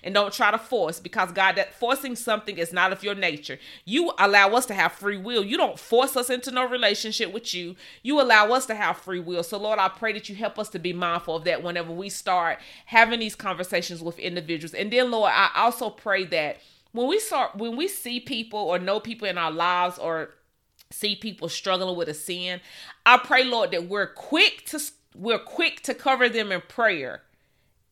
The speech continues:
and not gossip about them. I pray that we're quick to cover the individual in prayer concerning that sin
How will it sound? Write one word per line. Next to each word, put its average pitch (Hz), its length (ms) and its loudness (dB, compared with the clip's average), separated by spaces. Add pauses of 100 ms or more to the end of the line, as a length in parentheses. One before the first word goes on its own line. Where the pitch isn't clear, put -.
(200)
and 185 240 2
not 208 320 4
gossip 196 400 0
about 147 360 -2
them. 123 260 -12 (280)
I 196 100 2
pray 233 260 0
that 202 180 -2
we're 180 120 -4
quick - 440 -4
to 339 100 -8
cover 254 320 0
the 254 180 -2
individual 226 540 -6
in 240 160 -4
prayer 180 340 2
concerning 208 600 -4
that 208 240 0
sin 143 560 -10